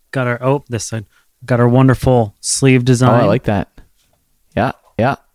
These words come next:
Speaker 1: Let me
Speaker 2: Oh.
Speaker 1: see. We gotta
Speaker 2: Oh.
Speaker 1: stand up.
Speaker 2: Show me those glutes you've been working on. Yeah,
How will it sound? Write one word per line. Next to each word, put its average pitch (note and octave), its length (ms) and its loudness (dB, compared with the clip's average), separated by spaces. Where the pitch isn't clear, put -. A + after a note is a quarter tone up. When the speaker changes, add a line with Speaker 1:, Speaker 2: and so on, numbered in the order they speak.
Speaker 1:
Let B2+ 100 -8
me A#2+ 80 0
Speaker 2:
Oh. - 60 -2
Speaker 1:
see. B2 200 -14
We C3+ 140 -14
gotta C3+ 180 -10
Speaker 2:
Oh. B2+ 180 0
Speaker 1:
stand C3+ 180 -12
up. A2+ 120 -20
Speaker 2:
Show C3+ 200 -4
me D3 80 -2
those D#3 200 -2
glutes C#3 300 -2
you've C#3 100 -2
been B2+ 100 -2
working A#2+ 300 -2
on. A2+ 240 -2
Yeah, C3 180 0